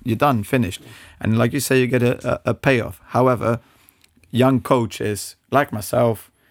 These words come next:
we would have it very difficult in England to get a career 'cause I'd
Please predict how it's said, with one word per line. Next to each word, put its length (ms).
we 560
would 220
have 200
it 120
very 240
difficult 600
in 100
England 380
to 80
get 140
a 40
career 520
'cause 160
I'd 140